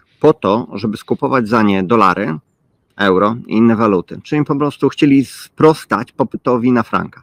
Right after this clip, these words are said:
No bo jeżeli w Unii Europejskiej mieliśmy problemy, w dwa tysiące jedenastym, dwunastym roku nie wiadomo było, czy, czy Unia nam się nie rozpadnie, no to inwestorzy z całej Unii, czyli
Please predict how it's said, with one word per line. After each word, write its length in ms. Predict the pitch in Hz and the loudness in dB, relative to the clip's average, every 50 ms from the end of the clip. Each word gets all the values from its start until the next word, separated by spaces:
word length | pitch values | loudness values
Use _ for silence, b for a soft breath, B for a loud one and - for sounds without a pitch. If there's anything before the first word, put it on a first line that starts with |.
| _ _ _ B B B B B B B B | _ _ _ B B B B B B B B
No 80 | 117 113 | -2 2
bo 80 | 117 143 | 2 2
jeżeli 220 | 143 151 160 147 | 2 2 0 0
w 60 | 135 | 0
Unii 200 | 160 180 196 190 | 2 0 2 2
Europejskiej 500 | 170 151 139 123 - 135 113 - - 117 | 0 0 -2 0 -2 -2 -4 -2 -4 -4
mieliśmy 300 | 110 110 120 - 127 117 | -2 -4 -2 -2 -2 -2
problemy, 420 | - 120 107 92 87 82 87 92 98 | 0 -2 -2 -2 -4 -4 -4 -6 -8
w 40 | |
dwa 160 | 90 101 110 - | -6 -6 -8 -6
tysiące 300 | - 127 117 104 - 110 | -4 -6 -6 -4 -4 -4
jedenastym, 400 | 95 95 95 104 - - 113 95 | -2 0 -2 -2 -2 -2 -4 -2
dwunastym 400 | 82 98 98 104 - - 101 95 | -2 -2 -2 -2 -2 -2 -4 -4
roku 200 | 92 - - 95 | -4 -6 -8 -8
nie 60 | 87 | -6
wiadomo 300 | 92 87 101 104 101 95 | -4 -2 -2 -2 -2 -2
było, 160 | 90 98 95 | -4 -6 -6
czy, 200 | - - 104 90 - b b b b b b b b b b b b b b b b _ | -6 -6 -8 -8 -8 b b b b b b b b b b b b b b b b _
czy 140 | - 143 | 2 2
Unia 260 | 131 - 151 180 180 165 | 4 6 6 6 6 6
nam 120 | 156 151 | 4 4
się 140 | - - 135 | 4 4 4
nie 100 | 135 135 | 4 4
rozpadnie, 640 | 127 - - - 101 92 - 95 95 98 123 156 151 - _ _ _ _ _ _ _ _ _ | 4 2 0 -2 -2 -2 -2 -4 -4 -4 -4 -4 -8 -12 _ _ _ _ _ _ _ _ _
no 120 | 120 123 | -6 -4
to 100 | 113 - | -4 -4
inwestorzy 720 | - - 147 147 131 139 131 - _ - 165 170 156 123 107 | -2 0 0 0 0 0 -4 -2 _ 0 0 0 0 -2 -4
z 80 | - - | -6 -4
całej 300 | - 143 156 160 147 - | -4 -2 0 0 0 0
Unii, 520 | - 101 135 131 120 110 98 82 - 101 - | 0 2 4 4 4 4 2 0 -4 -10 -14
czyli 300 | - - 123 120 113 - | -4 -2 0 0 0 -2